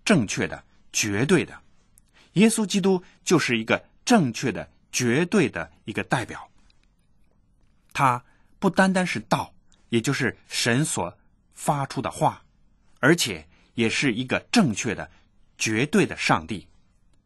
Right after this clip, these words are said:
耶稣说：“我就是道路、真理、生命。”因为在上帝的里面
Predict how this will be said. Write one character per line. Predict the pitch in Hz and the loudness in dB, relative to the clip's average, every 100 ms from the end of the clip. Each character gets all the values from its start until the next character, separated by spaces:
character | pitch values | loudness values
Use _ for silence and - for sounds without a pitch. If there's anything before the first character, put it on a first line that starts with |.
| _ _ _ _ | _ _ _ _
耶 | 135 | 0
稣 | 143 151 | 2 2
说 | 143 135 127 - _ _ | 2 0 0 -6 _ _
：“我 | - 117 | 0 2
就 | 131 165 | 2 0
是 | 147 107 _ | -2 -4 _
道 | - 160 120 | 2 2 2
路、 | 127 98 - _ | -2 -4 -8 _
真 | - 220 208 151 | 2 2 2 -2
理、 | 82 - | -8 -14
生 | - - 139 123 | -8 -2 0 2
命。” | 117 78 _ _ _ _ _ - _ | 0 -4 _ _ _ _ _ -20 _
因 | 170 170 | 2 4
为 | 147 143 _ - _ _ | 4 -2 _ -20 _ _
在 | - 151 | 2 2
上 | - - 214 151 | 2 2 2 2
帝 | 143 | 0
的 | 104 | -2
里 | 87 | -4
面 | 87 85 | -6 -6